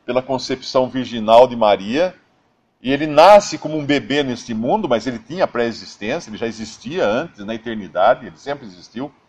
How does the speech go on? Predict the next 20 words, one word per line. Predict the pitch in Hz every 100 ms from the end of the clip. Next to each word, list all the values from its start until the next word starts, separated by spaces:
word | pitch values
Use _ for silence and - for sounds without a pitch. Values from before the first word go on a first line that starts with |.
| _
diferente | 110 117 127 131
de | 107
nós | 101 139 143
que | - 120 - _ _ _
fomos | 127 131 -
concebidos | 160 151 - 135 92 165 220 98 87 - - - _ _ -
ali | 95 98 147
na | 113
concepção, | 113 104 - 107 - - 123 196 _ _ _ _ _ _
numa | 92 101 110
relação | 107 98 - 117
entre | 113 110
o | 101
pai | - 104 110
e |
a | 117
mãe, | 120 110 156
nós | 196
somos | - 226 -
concebidos. | 202 - 220 175 214 -